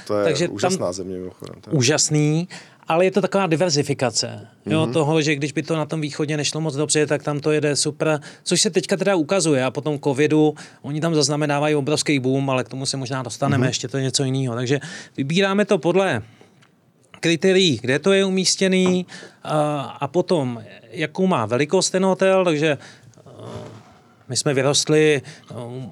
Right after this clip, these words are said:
Speaker 2: můj první hotel, který jsem si pronajal v roce dva tisíce tři, tak měl osmnáct pokojů, jo.
Speaker 1: Jo.
Speaker 2: A
Speaker 1: Teď
Speaker 2: v
Speaker 1: máte
Speaker 2: Hrakově,
Speaker 1: sedm tisíc,
Speaker 2: v
Speaker 1: ne?
Speaker 2: Krkonoších a
Speaker 1: <laughs>
Speaker 2: teď máme,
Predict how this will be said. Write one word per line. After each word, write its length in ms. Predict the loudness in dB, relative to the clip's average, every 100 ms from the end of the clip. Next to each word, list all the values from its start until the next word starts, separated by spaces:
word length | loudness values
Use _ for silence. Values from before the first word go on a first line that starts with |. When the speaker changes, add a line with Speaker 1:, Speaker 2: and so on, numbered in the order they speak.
| -12
Speaker 2:
můj 240 | -10 -8
první 400 | -4 -2 0 0
hotel, 320 | 0 0 -2
který 200 | 0 -2
jsem 140 | -2 -4
si 120 | -4
pronajal 420 | -4 -2 0 0
v 40 |
roce 220 | -2 -4 -4
dva 100 | -4
tisíce 440 | -4 -6 -2 -4
tři, 400 | 0 2 4 4
tak 180 | 0 -4
měl 160 | -4 -4
osmnáct 420 | -4 -2 -4 -4
pokojů, 420 | -6 -2 -2 0 -4 -10
jo. 260 | -8 -8 -2
Speaker 1:
Jo. 180 | 2 2 0
Speaker 2:
A 280 | -10 -6 -4
Speaker 1:
Teď 80 | -2
Speaker 2:
v 40 | 0
Speaker 1:
máte 120 | 2
Speaker 2:
Hrakově, 120 | 2 2
Speaker 1:
sedm 120 | 2
tisíc, 240 | 2 2 0
Speaker 2:
v 40 |
Speaker 1:
ne? 60 | -2
Speaker 2:
Krkonoších 680 | 0 0 0 0 -2 -2 -2
a 160 | -2 -2 -2
Speaker 1:
<laughs> 160 | -2
Speaker 2:
teď 360 | 0 0 0 0
máme, 720 | 0 2 2 4 4 2 -2